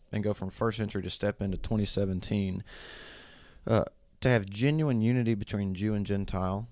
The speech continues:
so I bring it in our Memphis situation, whether it be African American or white, black, however we wanna talk about it, uh, uh, Paul could have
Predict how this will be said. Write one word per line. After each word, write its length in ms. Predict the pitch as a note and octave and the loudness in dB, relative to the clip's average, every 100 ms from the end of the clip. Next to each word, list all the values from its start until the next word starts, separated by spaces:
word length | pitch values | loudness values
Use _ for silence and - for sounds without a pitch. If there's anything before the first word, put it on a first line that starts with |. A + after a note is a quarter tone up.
| C#3 | -8
so 180 | F#2+ | -4
I 160 | F2+ G#2 | 0 -2
bring 240 | F2+ G2 G2 | 0 0 2
it 40 | |
in 80 | F#2 | 2
our 120 | F2+ | 2
Memphis 260 | F#2+ G2 G2+ | 0 0 -2
situation, 680 | G2+ - F2+ F#2 F#2 F2+ - | -2 0 0 0 -2 -4 -2
whether 160 | F#2+ E2+ | 0 0
it 40 | |
be 140 | E2+ - | -2 -4
African 280 | F2 F#2 F#2+ | -2 -2 0
American 400 | G2 F#2+ - F2+ | 2 2 0 -2
or 100 | F2+ | 0
white, 320 | F2 F#2+ F2+ | 0 0 0
black, 280 | G2+ F#2 F2 | -2 -2 -2
however 180 | F#2 F#2+ | -2 0
we 40 | |
wanna 120 | F#2+ | 0
talk 320 | F#2 G2+ A2+ F#2 | 0 2 2 0
about 340 | E2+ E2 E2+ | 0 2 0
it, 180 | - - - - - - - | -4 -8 -20 -20 -20 -14 0
uh, 180 | G2 F#2 - _ _ - | 2 2 -2 _ _ -8
uh, 80 | - - _ _ _ | -6 -10 _ _ _
Paul 320 | - E3 G3+ - | 8 10 8 6
could 200 | E3 | 6
have 120 | D3 | 6